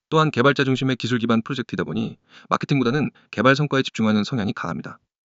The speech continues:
때문에 대중적 이슈가 적고 뉴스 노출 빈도도 낮은 편이죠. 하지만 내부적으로는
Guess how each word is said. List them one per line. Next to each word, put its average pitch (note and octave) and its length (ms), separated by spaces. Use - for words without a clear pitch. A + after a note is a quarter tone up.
때문에 F3+ 180
대중적 D3 340
이슈가 B2 240
적고 - 420
뉴스 C#3+ 220
노출 C3 240
빈도도 A2+ 260
낮은 - 240
편이죠. - 340
하지만 F#3 240
내부적으로는 A#2+ 760